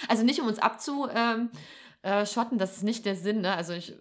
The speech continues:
bin überhaupt kein Fan davon, zu denken, wir müssen jetzt nur mit, wir hätten nur Spaß mit kirchlichen Leuten, aber das habt ihr im Podcast ja mitbekommen, dass Lea und ich,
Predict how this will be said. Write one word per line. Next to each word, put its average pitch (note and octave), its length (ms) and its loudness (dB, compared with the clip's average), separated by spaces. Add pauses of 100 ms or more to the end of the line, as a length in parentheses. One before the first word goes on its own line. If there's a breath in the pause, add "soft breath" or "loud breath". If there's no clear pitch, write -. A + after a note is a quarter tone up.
(140)
bin F#3+ 240 -2
überhaupt F#3 400 -2
kein G3+ 160 2
Fan G#3 240 0
davon, F3+ 640 -2
zu - 140 -10
denken, F#3 480 -4 (260 soft breath)
wir F3 80 -6
müssen G3 240 -2
jetzt F3 240 -4
nur G#3 200 0
mit, E3+ 380 -6
wir F3 140 -6
hätten F3+ 140 -2
nur F#3 100 -2
Spaß E3+ 300 2
mit E3 200 -6
kirchlichen A3 460 -4
Leuten, G#3+ 220 2
aber D#3 80 -2
das D#3 100 -12
habt - 140 -4
ihr F3+ 40 0
im E3 60 -2
Podcast F3+ 320 -6
ja D3 60 -2
mitbekommen, D3+ 400 -8
dass C#3+ 140 -10
Lea D3 220 -2
und D3+ 140 -8
ich, - 240 -10